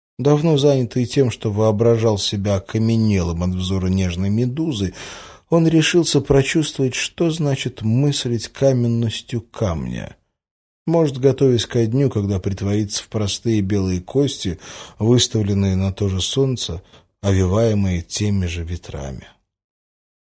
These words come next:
Он разделся до нога, улёгся с закрытыми глазами, засунувши в уши пальцы, чтобы не отвлекаться на шумы,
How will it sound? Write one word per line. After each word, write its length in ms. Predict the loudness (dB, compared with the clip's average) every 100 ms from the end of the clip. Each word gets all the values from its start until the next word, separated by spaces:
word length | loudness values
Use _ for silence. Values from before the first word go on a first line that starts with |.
| _ _ _
Он 180 | 2 4
разделся 640 | 4 4 4 2 4 0
до 140 | 0 0
нога, 680 | 0 0 -2 -2 -4 -10 -18 _ _ _ _ _ _ 2
улёгся 680 | 6 8 8 6 4 4 4
с 40 |
закрытыми 600 | 4 4 4 2 2 0
глазами, 760 | 2 4 4 4 4 4 2 -2 -10 -8
засунувши 720 | 0 2 2 2 0 0 0
в 100 | 2
уши 260 | 2 0 -2
пальцы, 540 | 0 4 4 4 0
чтобы 280 | -2 -4 -2
не 60 | -2
отвлекаться 680 | -2 -4 -4 -4 -4 -4 -4
на 100 | -4
шумы, 600 | -2 -2 0 0 -4